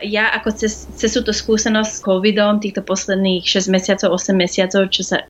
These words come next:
bol lockdown, global lockdown, fakt viac chápem, aké to bolo ťažké pre mojich rodičov, pre mojich starých rodičov, čo museli fakt zažiť tú totalitu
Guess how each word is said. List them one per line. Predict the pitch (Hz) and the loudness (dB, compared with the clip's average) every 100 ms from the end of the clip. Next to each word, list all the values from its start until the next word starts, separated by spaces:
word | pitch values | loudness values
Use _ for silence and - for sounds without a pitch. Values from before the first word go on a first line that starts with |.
| - | -2
bol | 190 185 | 4 4
lockdown, | 180 180 - - 202 196 196 | 6 2 0 0 2 2 0
global | 185 185 196 180 | 0 -2 0 0
lockdown, | 160 180 208 196 202 214 - _ | 0 -2 -4 -2 -2 -8 -14 _
fakt | - 214 214 214 | -6 -2 -2 -2
viac | 190 208 214 - | -4 0 0 -4
chápem, | - 220 196 214 214 | -8 -2 -2 -2 -4
aké | 185 202 240 | -4 -6 -8
to | |
bolo | 208 202 | -6 -4
ťažké | 202 196 202 - 208 - | -2 -2 -2 -4 -6 -4
pre | |
mojich | 214 233 220 | -2 0 0
rodičov, | 196 190 208 214 196 | 0 0 0 0 0
pre | 202 | 2
mojich | 202 196 - | 2 0 0
starých | 185 190 190 | -2 0 0
rodičov, | 185 185 196 | 0 0 -2
čo | 202 196 | -2 -2
museli | 196 220 190 | 0 0 2
fakt | 202 196 | 0 0
zažiť | 190 190 180 | 0 0 -4
tú | 190 | -4
totalitu | 190 185 185 190 - 220 | -2 0 0 0 2 2